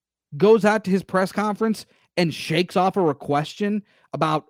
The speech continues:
a Rob Snell report that's twenty-five years old and nobody cares about. Look, I don't care that Rob Snell put the article out. I, I,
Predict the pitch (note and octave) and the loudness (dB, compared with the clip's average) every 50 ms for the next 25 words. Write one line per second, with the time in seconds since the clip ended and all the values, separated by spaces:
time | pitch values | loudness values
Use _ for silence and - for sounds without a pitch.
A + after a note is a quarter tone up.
0 | _ - D3 C3+ B2+ C3 C#3 D3+ E3+ F3+ D#3 - - - D3+ C#3+ D3+ E3 F3 F#3 | _ -6 -6 -4 -4 -6 -4 -2 -2 -2 -4 -4 -6 -2 0 2 2 2 2 -2
1 | E3+ - - F#3+ G3 F#3+ - D3+ C3+ - - - - E3 - F3 F3 F#3 F#3 G#3 | -2 0 0 0 0 2 0 0 -2 -2 -8 -18 -18 -16 -8 -2 0 0 0 0
2 | A3 F#3+ - - - C#3+ A#2+ D3 D#3+ E3+ F3+ D#3+ D#3 D#3+ D#3+ D3+ B2+ C#3 C3 C3 | -2 -4 -6 -8 -10 -10 -8 -4 -4 -4 -2 -2 -2 -2 0 0 0 0 0 0
3 | D3+ D#3+ D#3 - D#3 D3 C#3+ C#3+ D3 F3+ F#3+ A#3 G3 C#3 - - C3+ B2+ B2 C3 | 0 0 -2 -4 -4 -2 2 2 2 4 4 2 0 -2 -2 -4 -4 -4 -4 -4
4 | C3+ D3 D#3 E3+ F#3+ G#3 - _ _ _ _ _ _ _ _ _ _ _ _ _ | -4 -4 -4 -4 -4 -6 -10 _ _ _ _ _ _ _ _ _ _ _ _ _
5 | _ _ - E4 E4+ - - C4 E4+ G4+ F4+ C4+ - - B3 C4 B3+ G#3+ E3 D#3+ | _ _ -6 -6 -4 -2 0 0 0 0 0 -2 0 2 2 2 2 0 0 0
6 | F3+ F#3 F3 - - F#3+ F3+ D#3 - - - - C#3+ C#3+ D#3 D#3 - - B2 G#2+ | 0 -2 -2 -2 0 0 0 0 0 -2 -2 0 0 2 0 0 -2 -4 -8 -6
7 | C3+ G#3 D4 C#4 C4 A#3 - F#3+ G3 E3+ | -4 -2 0 0 0 0 0 0 0 -2